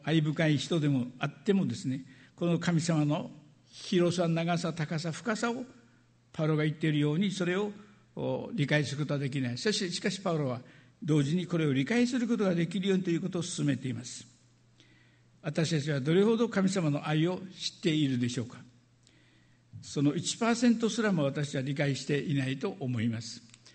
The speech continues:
ヨハネの第一の手紙の中には、私たちが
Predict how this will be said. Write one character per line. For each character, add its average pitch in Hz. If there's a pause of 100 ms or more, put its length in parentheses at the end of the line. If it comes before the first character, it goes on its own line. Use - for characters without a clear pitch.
(340)
ヨ 175
ハ 170
ネ 165
の 143
第 156
一 143
の 151
手 151
紙 147
の 139
中 135
に 143
は、 196 (560)
私 185
た 165
ち 143
が 127